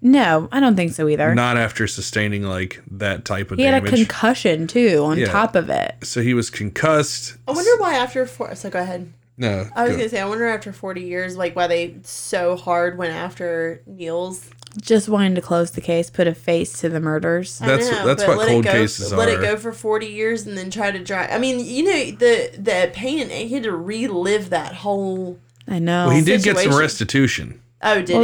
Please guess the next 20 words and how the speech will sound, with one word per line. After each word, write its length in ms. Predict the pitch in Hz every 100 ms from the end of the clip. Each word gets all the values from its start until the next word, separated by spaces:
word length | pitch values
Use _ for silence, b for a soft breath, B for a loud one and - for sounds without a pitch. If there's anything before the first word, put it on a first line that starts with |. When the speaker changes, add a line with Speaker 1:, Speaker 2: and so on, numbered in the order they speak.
| 240
Speaker 3:
he? 40 | 220
Speaker 1:
that's 60 | -
good. 300 | 185 170 175
Speaker 3:
I 140 | 233
Speaker 2:
Yeah, 40 | - -
Speaker 3:
would 80 | -
hope 200 | 196 123
Speaker 2:
the, 120 | 120
Speaker 3:
so. 160 | 113 117
Speaker 2:
the 80 | 110
Finnish 380 | - 156 135
government 420 | 127 120 104 101 98
gave 160 | 107
him 180 | 104 101
restitution 800 | 101 98 - - 107 98 101 98
for, 480 | - 98 98 95 92 _ _ _ _ _
for 220 | - 98
that, 340 | 90 98 - _ _ -
so. 320 | - 78 - - _ _
Speaker 1:
Good. 460 | 214 226 165 151